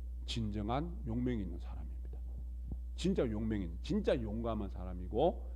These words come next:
진짜 용기 있는 사람이고, 진짜 어떠한 환경에서도 진리를 실천할 줄 아는 용맹을 세우는 사람입니다. 그죠? 자, 정리하면은 삶의 어떠한 과정 속에서 도분 날 때 많죠. 그죠?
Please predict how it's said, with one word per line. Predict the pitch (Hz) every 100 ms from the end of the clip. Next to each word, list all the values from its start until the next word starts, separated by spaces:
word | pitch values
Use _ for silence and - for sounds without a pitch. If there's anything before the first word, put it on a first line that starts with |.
| -
진짜 | - 180 170 117
용기 | 117 143 139
있는 | 120 104
사람이고, | 92 95 92 90 117 143 -
진짜 | - 139 143 147 147 - - -
어떠한 | 156 156 180 147
환경에서도 | 127 127 113 - 123
진리를 | - 117 113 104
실천할 | - - - 139
줄 | 156 160
아는 | 92 85 101
용맹을 | 110 120 123 120 120 104 95
세우는 | - 110 90
사람입니다. | - - 80 - - - - - -
그죠? | 107 - - - - - -
자, | - 117 87 - - - - - - - - -
정리하면은 | - 117 117 104 101 123 101 90 - - - - - - - - - - -
삶의 | - 120 117
어떠한 | 107 107
과정 | 101 85 104 101
속에서 | 95 95 - 98 131 - - -
도분 | 170 165 143
날 | 110
때 | 117
많죠. | 92 104 - 90 - - - - - - - - - - - - -
그죠? | 123 185 -